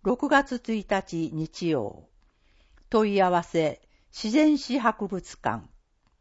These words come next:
自然史博物館開設会。ため池の生き物。ため池の水を全部抜いて調査した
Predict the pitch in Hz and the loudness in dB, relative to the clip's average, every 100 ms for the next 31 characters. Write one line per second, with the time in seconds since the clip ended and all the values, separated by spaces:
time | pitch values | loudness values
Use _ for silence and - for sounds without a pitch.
0 | _ _ _ _ _ _ _ _ _ _ | _ _ _ _ _ _ _ _ _ _
1 | - 233 226 311 302 - 277 262 277 262 | -6 0 4 6 4 2 0 0 0 -2
2 | 247 - - 143 120 131 _ - 220 202 | -4 -4 -2 0 -2 -12 _ 2 2 2
3 | 180 180 - - 113 104 - _ _ _ | -4 -4 -8 -2 -2 -4 -18 _ _ _
4 | _ _ _ _ - 233 247 294 294 285 | _ _ _ _ -2 2 4 4 4 0
5 | 277 269 247 240 196 - 175 - 190 165 | 0 2 2 2 0 -6 -12 -4 -4 -2
6 | 147 120 - _ _ _ _ _ _ _ | -2 -4 -12 _ _ _ _ _ _ _
7 | _ _ _ _ _ _ _ 220 247 294 | _ _ _ _ _ _ _ 2 4 6
8 | 302 285 277 277 262 247 196 226 220 202 | 4 0 2 2 4 2 0 2 2 2
9 | 170 202 311 247 185 180 165 - 165 - | 2 4 4 2 -2 -2 -4 -2 -2 0
10 | 233 196 - 135 - - 120 | 0 0 0 -2 -4 -2 -2